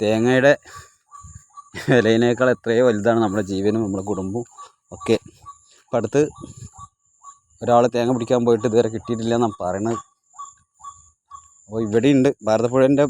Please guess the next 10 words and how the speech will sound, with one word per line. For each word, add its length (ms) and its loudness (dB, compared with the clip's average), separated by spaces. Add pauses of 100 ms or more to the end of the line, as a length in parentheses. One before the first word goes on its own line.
ഭാഗത്തുണ്ട് 420 2 (160)
ചിലരൊക്കെ 440 -2
തേങ്ങ 240 0
പിടിക്കുന്നത്. 440 -4 (1400)
എന്തായാലും 340 -2
പരമാവധി 340 0
ശ്രദ്ധിക്കുക. 460 -4 (3000)
അതുപോലെ 340 0
തന്നെ 200 0
നമ്മുടെ 200 0